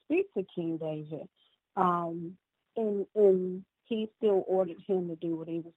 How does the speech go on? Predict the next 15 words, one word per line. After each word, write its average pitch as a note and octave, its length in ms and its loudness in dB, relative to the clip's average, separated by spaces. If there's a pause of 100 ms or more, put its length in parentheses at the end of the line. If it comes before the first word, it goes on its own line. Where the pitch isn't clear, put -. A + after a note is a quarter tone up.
(100)
instructing. E3+ 680 2 (340)
And F#3+ 220 6
so F#3+ 300 10
in F#3 360 -2
verse F#3+ 280 0 (460)
three, G#3+ 520 -4 (680)
um, F3+ 380 -6
it F#3+ 100 -8 (140)
says, G3 400 0
"And F#3 180 -4
Joab G#3+ 460 -2 (120)
<clears throat> - 140 -20
said D4 160 -2
to - 1600 2
the G#3+ 120 -12